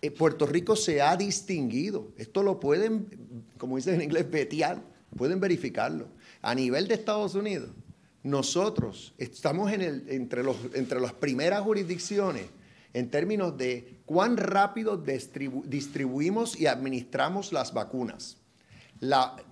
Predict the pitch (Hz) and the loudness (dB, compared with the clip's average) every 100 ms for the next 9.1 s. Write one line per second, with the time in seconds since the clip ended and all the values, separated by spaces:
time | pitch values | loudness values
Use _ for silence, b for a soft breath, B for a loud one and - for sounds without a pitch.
0 | - 131 135 123 135 - 214 247 240 202 | -8 0 0 4 2 2 2 2 2 0
1 | 190 220 208 208 202 190 185 175 175 220 | 0 -2 0 2 2 2 2 0 0 2
2 | 202 131 - - _ _ - b b b | 2 0 -6 -18 _ _ -20 b b b
3 | 131 156 220 208 202 220 214 175 175 180 | -2 2 4 4 4 0 2 2 2 4
4 | 233 190 147 120 143 143 143 143 165 254 | 4 4 2 0 -2 0 -2 0 4 4
5 | 247 - 226 214 175 165 214 233 190 - | 2 0 2 2 2 2 0 0 0 0
6 | 147 147 233 247 196 139 120 131 143 135 | 2 2 4 2 2 2 0 0 0 0
7 | 101 85 - - 151 156 127 113 - 135 | -2 -6 -12 4 6 8 6 2 -2 -2
8 | 143 135 185 202 226 196 240 208 120 110 | -2 -2 -2 0 0 2 2 0 -2 -8